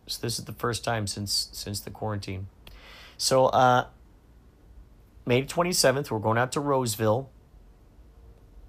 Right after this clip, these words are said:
to the Goldfield Trading Post. May twenty-eighth, we're gonna be in Mammoth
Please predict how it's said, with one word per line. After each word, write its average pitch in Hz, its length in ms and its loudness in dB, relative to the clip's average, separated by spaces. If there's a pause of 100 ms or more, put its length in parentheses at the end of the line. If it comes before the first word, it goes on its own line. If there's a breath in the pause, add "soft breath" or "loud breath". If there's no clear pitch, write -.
(180)
to - 140 -12
the 107 200 -4
Goldfield 117 720 -4
Trading 120 400 -6
Post. 104 460 -4 (2250 soft breath)
May 120 140 -2
twenty-eighth, 131 800 -2 (540)
we're 113 80 -4
gonna 117 120 -4
be 117 300 -4 (100)
in 104 240 0
Mammoth 127 500 -2